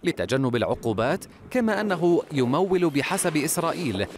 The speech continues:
عملياته العسكرية والاجتماعية. اقتصاديا، يكشف الجيش الإسرائيلي من خلال عرض بثه على قنواته الرسمية آلية تمويل الحزب بالأموال، والتي قال إنها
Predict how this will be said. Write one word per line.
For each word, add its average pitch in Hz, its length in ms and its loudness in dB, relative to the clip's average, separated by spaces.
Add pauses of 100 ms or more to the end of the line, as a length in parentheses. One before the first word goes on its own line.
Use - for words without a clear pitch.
(120)
عملياته 180 760 0
العسكرية 139 920 -2
والاجتماعية. 110 920 -2 (880)
اقتصاديا، 160 920 -2 (220)
يكشف 165 420 0
الجيش 165 360 2
الإسرائيلي 147 680 0
من 107 140 -6
خلال 139 340 0
عرض 135 440 0 (220)
بثه 190 440 0
على 139 200 0
قنواته 135 560 0
الرسمية 131 640 -2 (320)
آلية 190 340 -2
تمويل 151 600 0
الحزب 139 380 -2
بالأموال، 123 840 -2 (240)
والتي 208 360 0
قال 139 260 -2
إنها 120 420 -2